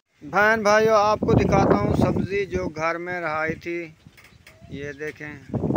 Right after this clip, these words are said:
माशाल्लाह, दो कद्दू लगे हुए हैं, ये देखें लटक रहे हैं माशाल्लाह, दो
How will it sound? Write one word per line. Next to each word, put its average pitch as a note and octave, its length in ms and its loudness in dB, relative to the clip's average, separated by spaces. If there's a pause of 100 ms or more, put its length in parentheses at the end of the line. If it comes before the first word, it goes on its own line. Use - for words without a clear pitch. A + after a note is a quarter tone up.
(180)
माशाल्लाह, - 1040 0
दो - 420 2
कद्दू - 360 -8
लगे D3 360 -10
हुए D#3 240 -8
हैं, D#3+ 140 -10
ये D3 220 -10
देखें D3+ 320 -10
लटक - 420 -6
रहे D3+ 140 -4
हैं D3 280 -2 (3250)
माशाल्लाह, C3 680 -10
दो D3 220 -8